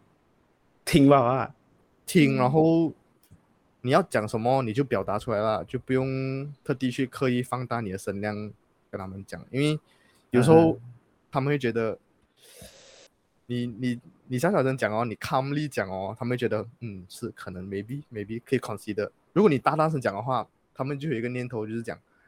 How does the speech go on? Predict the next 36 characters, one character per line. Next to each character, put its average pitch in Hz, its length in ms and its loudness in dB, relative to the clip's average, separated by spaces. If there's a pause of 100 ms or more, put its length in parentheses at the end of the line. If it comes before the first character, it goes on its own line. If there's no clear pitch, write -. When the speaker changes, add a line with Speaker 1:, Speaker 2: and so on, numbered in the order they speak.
(600)
Speaker 2:
哦， 104 300 -4
你 110 80 -8
只 123 180 -10
是 139 100 -6
想 127 140 -4
要 113 60 -2
赢 113 260 -6
过 135 80 4
我 110 160 2
不 110 60 -2
了， 95 340 0
在 139 140 0
当 117 340 -2
时 110 140 -6
那 113 100 -4
个 120 60 0
moment 104 400 -2
啊， 98 100 -2
Speaker 1:
哦， 98 80 -10
Speaker 2:
因 123 40 -10
为 160 240 0 (340)
Speaker 1:
yeah, 95 260 -8
yeah. 98 240 -16 (220)
Speaker 2:
人 139 200 4
斗 175 200 6
人 123 120 6
嘛， 123 280 2
就 131 100 -8
是 147 160 -2
我 110 240 0
气 160 320 -6
你 113 220 -6
又 127 120 -2
气， 143 280 -2
这 139 80 0
样 135 240 -4